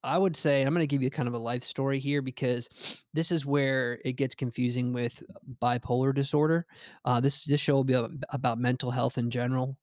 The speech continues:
too, but also I'll focus a lot on bipolar disorder 'cause that's what I have, uh, was that what I was diagnosed with. And it started back where, well, I will say in school,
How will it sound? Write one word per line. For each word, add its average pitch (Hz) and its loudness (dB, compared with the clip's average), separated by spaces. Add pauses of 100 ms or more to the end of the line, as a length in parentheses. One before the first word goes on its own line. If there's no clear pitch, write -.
(140)
too, 135 0
but 127 -2
also 120 -2
I'll 120 -2
focus 117 -2
a 120 -2
lot 120 0
on 117 -4
bipolar 117 -2
disorder 120 -6
'cause 120 -8
that's 117 -6
what 120 -2
I 120 -2
have, 117 -2 (600)
uh, 117 2
was 120 0
that 120 -2
what 127 -2
I 120 0
was 120 -2
diagnosed 127 -2
with. 113 -6 (120)
And 123 -4
it 127 -4
started 160 0
back 127 0
where, 120 -2 (240)
well, 135 4
I 123 4
will 139 4
say 113 0 (580)
in 170 4
school, 233 4